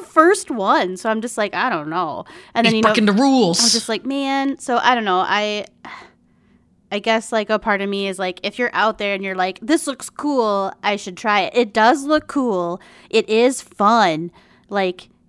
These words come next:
Speaker 1: the music is fun. The graphics are fun. I got it on a P S five. Like, it's amazing. But, like, I, if you're, if you're at a certain level of gaming, and, like, if you, if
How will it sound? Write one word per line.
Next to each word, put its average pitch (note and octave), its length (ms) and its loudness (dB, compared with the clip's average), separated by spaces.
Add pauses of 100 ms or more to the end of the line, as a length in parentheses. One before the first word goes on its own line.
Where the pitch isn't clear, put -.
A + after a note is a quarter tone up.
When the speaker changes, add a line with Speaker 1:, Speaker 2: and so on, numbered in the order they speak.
(260)
Speaker 1:
the G#3 140 -2
music A#3 520 0
is A#3+ 200 -4
fun. A#3 360 0
The G3 100 -4
graphics F#3+ 460 -2
are A3 100 -2
fun. G#3+ 220 -2
I G3+ 80 -2
got F#3 180 0
it F#3+ 40 0
on F#3 100 -2
a F3+ 60 -4
P F3+ 160 -8
S F3 180 -6
five. F3+ 440 0
Like, F3+ 180 -6
it's F#3 140 -6
amazing. F3 720 -4 (300)
But, G3+ 200 -2
like, F#3 360 -2 (680)
I, F#3 480 4 (240)
if G#3 200 -6
you're, G3 520 -2 (800)
if G#3+ 200 -2
you're A#3 140 0
at A3 180 8
a D4+ 80 4
certain G#3+ 340 0
level A3+ 340 2
of E3 140 -6
gaming, E3+ 580 -6 (500)
and, F#3+ 220 -6
like, F#3 320 -6
if - 220 -16
you, G3 340 -6
if G3 100 -10